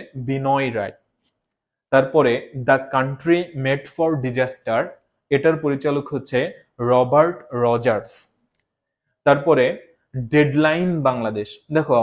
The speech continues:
উপরেরটা ছিল ডেডলাইন বাংলাদেশ, আর এটাকে কি বলতেছি আমরা? ডেডলাইন বাংলাদেশ। তো এটার পরিচালককে, এটার পরিচালক হচ্ছে ব্রেইন টাগ। তারপরে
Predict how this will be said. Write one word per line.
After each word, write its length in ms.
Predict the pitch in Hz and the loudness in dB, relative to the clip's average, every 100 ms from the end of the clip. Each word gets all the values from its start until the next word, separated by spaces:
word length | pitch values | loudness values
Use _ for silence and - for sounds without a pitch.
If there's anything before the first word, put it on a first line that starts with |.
| 117 - | 0 -6
উপরেরটা 460 | 131 156 156 151 160 165 | -2 0 0 -2 -8 -8
ছিল 160 | 175 160 175 - _ _ - | -4 -2 -4 -8 _ _ -14
ডেডলাইন 800 | 120 143 143 156 143 127 160 185 160 | 2 4 4 4 0 0 2 2 2
বাংলাদেশ, 440 | 127 117 110 120 151 - - 127 | 0 0 0 2 2 -2 -6 -2
আর 60 | 123 | 0
এটাকে 220 | 123 160 160 | -2 -4 -4
কি 80 | 151 139 | -2 -2
বলতেছি 340 | 127 127 - 117 | -2 -10 -10 -4
আমরা? 200 | 117 160 214 - _ 123 135 | 0 0 0 -14 _ -2 2
ডেডলাইন 580 | 135 123 131 131 151 151 120 | 2 2 2 2 0 -2 -2
বাংলাদেশ। 400 | 113 107 104 107 - _ _ _ | -4 -6 -8 -10 -14 _ _ _
তো 60 | 143 135 | 2 2
এটার 200 | 156 151 | 0 -2
পরিচালককে, 640 | 143 135 139 135 135 - 160 - 135 | -2 -2 -4 -4 -6 -4 -4 -4 -8
এটার 200 | 127 147 147 | -4 -4 -2
পরিচালক 420 | 131 131 143 139 143 | -4 -4 -8 -8 -10
হচ্ছে 240 | 120 - 160 202 _ _ 123 117 | -10 -6 -6 -8 _ _ -12 -4
ব্রেইন 320 | 131 143 151 151 135 | -2 -2 -4 -6 -6
টাগ। 180 | 107 101 104 - _ _ _ _ _ _ _ _ _ _ _ _ _ 139 | -6 -6 -10 -20 _ _ _ _ _ _ _ _ _ _ _ _ _ 2
তারপরে 360 | 135 170 165 | 2 2 4